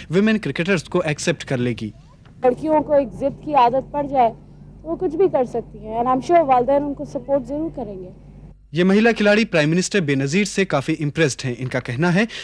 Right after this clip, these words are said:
Speaker 1: कि सियासत के मैदान में जब बेनज़ीर नवाज शरीफ का सामना कर सकती हैं, तो क्रिकेट के मैदान में महिलाएं इमरान खान या वसीम अकरम का मुकाबला क्यों नहीं कर सकती?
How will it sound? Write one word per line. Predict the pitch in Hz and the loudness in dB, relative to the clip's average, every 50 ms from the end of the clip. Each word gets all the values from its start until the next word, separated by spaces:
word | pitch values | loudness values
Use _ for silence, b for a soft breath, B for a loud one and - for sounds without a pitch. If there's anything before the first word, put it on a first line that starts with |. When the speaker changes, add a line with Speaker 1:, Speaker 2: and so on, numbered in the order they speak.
| B - | B -2
Speaker 1:
कि | 208 | 0
सियासत | 190 - - 196 196 202 - - 220 220 - | 0 2 2 2 2 2 2 0 -4 -2 -2
के | 208 | -2
मैदान | 180 143 131 123 120 147 160 175 | 0 0 0 0 0 0 2 2
में | 180 180 180 170 | 2 2 2 2
जब | 139 156 131 110 | 2 0 -2 0
बेनज़ीर | 127 127 127 131 123 - 180 185 165 | 0 0 0 -2 0 0 0 0 2
नवाज | 147 135 135 139 139 | 0 2 2 0 0
शरीफ | - - - 139 165 175 | -2 -2 0 0 0 0
का | - - 139 | 0 -2 -4
सामना | - - 131 131 123 113 | -2 -2 -2 -2 -2 -2
कर | - 139 131 | -2 -4 -2
सकती | - 170 156 - - 190 | -2 -4 -2 0 2 2
हैं, | 180 226 247 B B B B - | 2 2 2 B B B B -2
तो | 226 | 0
क्रिकेट | - 233 226 254 240 - | 0 0 0 0 0 0
के | - 202 | 0 0
मैदान | 165 139 127 131 151 156 170 | 2 2 2 2 2 2 2
में | 175 175 180 | 2 2 2
महिलाएं | 175 156 131 123 127 139 160 170 180 175 | 2 2 0 0 0 0 2 2 2 2
इमरान | 160 147 131 127 131 127 123 - - | 0 -2 -2 -2 -2 -4 -4 -4 -2
खान | 151 165 175 180 | 0 0 2 2
या | 151 156 | 2 0
वसीम | 131 135 131 - 151 147 - | 0 -2 -2 -2 -4 -4 -4
अकरम | 156 - - 190 190 | -4 -2 -2 0 0
का | - 151 | 0 0
मुकाबला | 131 127 120 - 123 123 135 160 | -2 -2 -2 -2 -2 -2 -2 -2
क्यों | 170 - - 175 151 | -2 0 0 0 0
नहीं | 131 127 123 | 0 -2 -4
कर | - 120 | -4 -6
सकती? | 107 - 113 104 - - 113 | -6 -6 -8 -10 -10 -12 -14